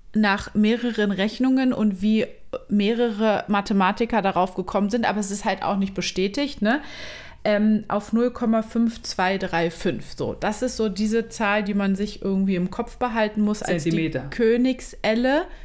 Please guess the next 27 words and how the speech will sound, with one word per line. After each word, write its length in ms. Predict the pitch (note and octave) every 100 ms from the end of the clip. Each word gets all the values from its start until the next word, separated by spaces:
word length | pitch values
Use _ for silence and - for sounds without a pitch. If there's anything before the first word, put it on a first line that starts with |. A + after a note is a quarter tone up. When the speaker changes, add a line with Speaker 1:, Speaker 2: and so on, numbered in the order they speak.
| -
Speaker 1:
genau, 380 | G3+ G3+ G3 F3
Speaker 2:
Oder 120 | D#3
Meter. 340 | E3 E3+ -
Speaker 1:
nachdem, 600 | G#3+ G#3 - A3+ A3+ B3+ B3+ - - - - - - - - -
Zentimeter, 680 | - C4+ C#4 A#3 F#3+ F#3 F#3
nachdem 640 | F#3 F#3 - A3+ B3+ B3
die, 300 | G3 A3+ B3 B3+ -
ähm, 400 | G3+ G3+ G3+ - - -
Ägypter 480 | G#3+ G#3+ G#3 - A3
gebaut 640 | F#3+ - E3 F3+ F#3 -
haben 320 | E3 D#3+ F3 E3+
sollen. 600 | D#3 G3 F#3+ D#3 E3 - - - - - - - - - - - - -
Das 260 | G3 G3
war 220 | F#3+ G3 G3
halt 200 | G3 G3+
das 180 | G3
Maß 300 | F3 E3+ G#3 -
für 140 | G#3
die 120 | G3+
Cheops-Pyramide 1080 | G3+ G3+ F3 - - - C#3 D3+ D3+ D3 C#3+
Speaker 2:
Das 100 | -
Speaker 1:
angeblich. 680 | E3+ D#3+ - C3+ D#3 D3 D3+
Speaker 2:
Maß 260 | D3+ F3+
der 100 | G#3+
Dinge 300 | G3+ A3 D#3+
quasi. 420 | C3+ - C3 C#3+ F#3
Speaker 1:
Genau. 420 | A#3 G3+ F3+